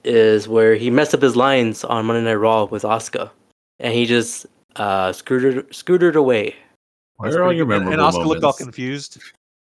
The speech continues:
Speaker 1: Yeah. <laughs>
Speaker 3: I remember that.
Speaker 2: <laughs> Why are all your memorable moments moments in which the character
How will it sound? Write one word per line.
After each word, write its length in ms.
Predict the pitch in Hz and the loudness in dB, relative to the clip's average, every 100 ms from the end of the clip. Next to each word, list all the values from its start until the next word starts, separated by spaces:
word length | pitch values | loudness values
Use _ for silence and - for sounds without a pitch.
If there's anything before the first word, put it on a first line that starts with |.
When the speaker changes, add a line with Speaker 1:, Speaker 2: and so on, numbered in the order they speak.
| - | 0
Speaker 1:
Yeah. 500 | 143 139 107 - - - | 4 4 4 -2 -4 -18
<laughs> 140 | - 117 | -16 -10
Speaker 3:
I 80 | |
remember 280 | 117 110 104 | -8 -8 -8
that. 300 | 98 98 - _ _ - 220 | -8 -8 -12 _ _ -20 -18
Speaker 2:
<laughs> 440 | 120 _ - - - | -18 _ -12 -10 -2
Why 140 | 175 | 0
are 100 | 240 | 2
all 100 | 233 | 0
your 80 | 208 | 0
memorable 420 | 156 123 117 107 104 | 0 0 0 -2 0
moments 380 | 95 87 85 | -2 -2 -6
moments 320 | 95 90 90 98 | -4 -4 -4 -4
in 80 | |
which 200 | 92 90 | -4 -4
the 80 | 98 | -8
character 520 | - 78 80 - 73 | -4 -4 -4 -8 -14